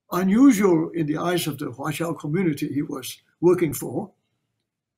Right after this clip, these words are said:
he loved English literature that he had studied at university. His training in modern education methods also led him to believe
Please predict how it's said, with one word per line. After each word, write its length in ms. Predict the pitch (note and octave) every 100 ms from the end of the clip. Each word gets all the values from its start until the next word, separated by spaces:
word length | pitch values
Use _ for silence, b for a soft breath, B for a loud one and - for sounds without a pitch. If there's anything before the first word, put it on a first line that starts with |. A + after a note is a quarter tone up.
| _ -
he 320 | A#3 C4+ B3+
loved 520 | F3+ - D#3+ E3+ - - _
English 400 | - A#3+ B3 -
literature 420 | C#3+ C#3+ B2 C3+ - _ _ _ _ _ -
that 160 | D#3+
he 100 | E3
had 120 | F3 D3
studied 400 | - E3+ D#3+ C#3+
at 100 | C3
university. 680 | D3 C3 D#3+ D#3 - A2 _ _ _ _ _ _ _ _ _ _ _ _ -
His 220 | B3 -
training 680 | - A3 A#3 A#3+ G#3+ F3 F3 _ -
in 140 | D#3+
modern 400 | D3+ G3 G#3 F#3
education 640 | F3+ E3 - G#3 F3+ D#3+
methods 480 | D#3+ A3+ E3+ E3 - _ _ _ _ _ _ _
also 400 | - A#3 B3+ B3
led 240 | F#3+ A3 A3+
him 140 | A3
to 100 | E3+
believe 640 | D3+ D#3 G3 A#3+ D3+ D3